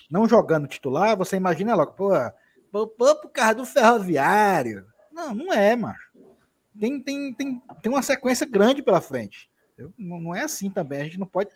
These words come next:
não pode chegar chutando o pau da barraca e achar que ele tá poupando e que deve jogar todo mundo, toda hora, todo jogo,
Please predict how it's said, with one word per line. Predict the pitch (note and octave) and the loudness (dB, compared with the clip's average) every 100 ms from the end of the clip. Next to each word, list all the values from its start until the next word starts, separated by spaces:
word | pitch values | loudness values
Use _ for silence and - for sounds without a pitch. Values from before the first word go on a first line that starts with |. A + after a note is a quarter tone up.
| _ _ _ _ _ _ | _ _ _ _ _ _
não | D3 | -14
pode | D#3+ D#3 E3 _ | -8 -6 -8 _
chegar | - D#3+ D3+ F3 | -6 -2 0 0
chutando | - - G3+ | -4 -8 -8
o | |
pau | G3 F#3+ | -2 -2
da | F#3+ | 0
barraca | F3+ C#3+ C#3+ D#3+ G3 G3 _ _ _ | 0 0 -2 -2 -6 -8 _ _ _
e | |
achar | D#3+ D#3+ | -4 -4
que | D#3+ | -6
ele | E3+ | -6
tá | E3+ E3 | -4 -4
poupando | F3+ D#3+ - D3 F3 G3 G#3+ G3 D#3+ - _ - | -2 -2 -2 -2 0 0 2 2 0 -6 _ -12
e | |
que | - F3 | -4 0
deve | D#3 D#3+ | 0 2
jogar | D#3 D3 D#3 | 0 2 0
todo | D#3 F#3 D#3+ | 0 0 0
mundo, | D#3 F3+ | -2 0
toda | F#3+ G3 | 2 4
hora, | D3 D#3+ F3 | 4 4 2
todo | G3+ F#3+ | 0 -2
jogo, | B2+ D#3+ F#3 | 0 -2 -2